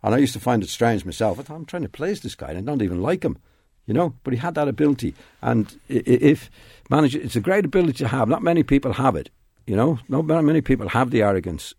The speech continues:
uh, like that. Um, but when they have it and they, they, they, they, they bestow their blessing on the player,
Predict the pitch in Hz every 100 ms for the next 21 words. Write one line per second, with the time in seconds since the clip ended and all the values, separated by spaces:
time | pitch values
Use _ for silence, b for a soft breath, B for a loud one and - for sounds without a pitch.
0 | _ 101 85 82 - 90 78 90 73 b
1 | b b b - 87 87 87 85 80 b
2 | b b b - 101 - 123 123 127 104
3 | 127 123 101 101 101 101 95 98 92 95
4 | 85 85 95 82 - - 107 98 80 104
5 | 98 101 87 82 - 87 73